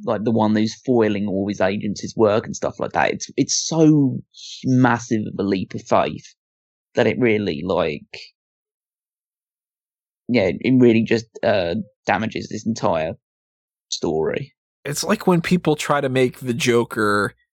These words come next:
Speaker 2: Bat-, uh, Bruce Wayne's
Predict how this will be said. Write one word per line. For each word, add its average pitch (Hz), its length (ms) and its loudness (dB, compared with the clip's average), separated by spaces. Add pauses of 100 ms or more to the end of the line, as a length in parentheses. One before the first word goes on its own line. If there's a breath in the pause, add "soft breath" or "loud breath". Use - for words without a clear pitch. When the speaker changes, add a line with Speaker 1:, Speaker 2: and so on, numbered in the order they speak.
(1400)
Speaker 2:
Bat-, 117 480 -2
uh, 110 360 2 (260)
Bruce 131 300 0
Wayne's 110 760 0